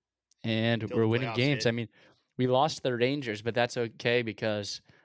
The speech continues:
Speaker 1: I like the Rangers <laughs> too, and it kinda saves a couple fucking bets I've made. Uh, it doesn't save at all by any means, sorry. Um,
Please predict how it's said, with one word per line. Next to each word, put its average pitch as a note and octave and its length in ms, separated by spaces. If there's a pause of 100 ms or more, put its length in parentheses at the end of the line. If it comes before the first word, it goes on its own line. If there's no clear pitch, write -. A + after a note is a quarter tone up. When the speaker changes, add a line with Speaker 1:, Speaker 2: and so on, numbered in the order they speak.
Speaker 1:
I A2+ 60
like A#2 240
the A#2 100
Rangers A2 360
<laughs> - 0
too, B2+ 260
and B2+ 80
it A2+ 100
kinda A2 240
saves A2+ 380
a G#2+ 60
couple A2 320
fucking G#2+ 400
bets G#2+ 280
I've G#2+ 200
made. G#2+ 280 (540)
Uh, G#2+ 180
it A2 60
doesn't B2+ 160
save G#2+ 380
at G#2 100
all G#2 240
by F2 160
any A2+ 180
means, G2 220
sorry. G#2 280 (360)
Um, G#2 560